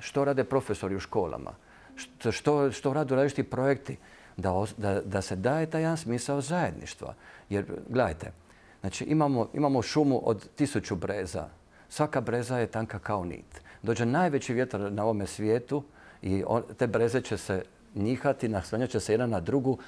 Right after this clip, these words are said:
ali neće se iščupati. A imate jedan najstariji hrast na svijetu, koji je toliko moćan i jak i kada jednog dana dođe jedan jaki vjetar, njega će iščupat. Što govori, koliko god čovjek misli da ja kao pojedinac,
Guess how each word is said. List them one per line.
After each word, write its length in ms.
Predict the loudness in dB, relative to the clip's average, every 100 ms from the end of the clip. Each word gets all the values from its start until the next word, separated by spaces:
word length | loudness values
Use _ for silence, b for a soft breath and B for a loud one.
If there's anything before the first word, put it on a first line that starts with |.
| B
ali 200 | -10 -8
neće 540 | -4 -2 -2 -2 -6 -8 -10 -20 -20 -20
se 180 | -16 -12
iščupati. 600 | -12 -12 -12 -10 -14 -16 B B B
A 80 | -4
imate 280 | -2 0
jedan 280 | 2 2 0 -2
najstariji 540 | 0 2 2 2 0
hrast 380 | 0 0 -2 -4
na 60 | -8
svijetu, 500 | -6 -4 -4 -8 -14 B B
koji 100 | -4
je 60 | 0
toliko 360 | 4 4 6 4
moćan 420 | 4 2 0 2
i 40 |
jak 340 | 2 0 -2 -6
i 60 |
kada 180 | -2 2
jednog 280 | 2 2 2
dana 200 | 2 2
dođe 260 | 2 2
jedan 120 | 2 2
jaki 260 | 0 0
vjetar, 200 | -4 -2
njega 180 | -4 -4
će 140 | -6
iščupat. 440 | -10 -10 -12 -14 -18 -20 B B -6
Što 160 | -2
govori, 320 | 2 4 2
koliko 220 | 2 0 2
god 160 | 2
čovjek 200 | 2 2
misli 200 | 0 0
da 120 | 0
ja 200 | 2 2
kao 180 | 2 0
pojedinac, 680 | 0 -2 -2 0 -2 -4 -8